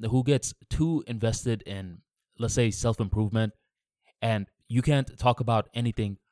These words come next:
but self-improvement, are you really improving? I don't think so.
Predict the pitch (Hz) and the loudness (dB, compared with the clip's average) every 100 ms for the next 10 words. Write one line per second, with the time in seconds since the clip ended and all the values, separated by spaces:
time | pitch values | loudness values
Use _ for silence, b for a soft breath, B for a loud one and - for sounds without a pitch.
0 | _ - 90 113 - _ - 117 104 101 | _ -4 2 2 2 _ -2 -2 0 0
1 | 117 107 127 - _ _ _ _ _ _ | 2 2 0 -2 _ _ _ _ _ _
2 | _ _ _ _ b - 202 226 131 165 | _ _ _ _ b -2 2 2 2 2
3 | 180 - 104 113 117 131 135 _ _ _ | 0 -4 -4 -2 2 0 -2 _ _ _
4 | _ _ _ _ _ _ b b 170 214 | _ _ _ _ _ _ b b -4 -4
5 | - 143 - 101 76 | -2 -2 -2 -4 -4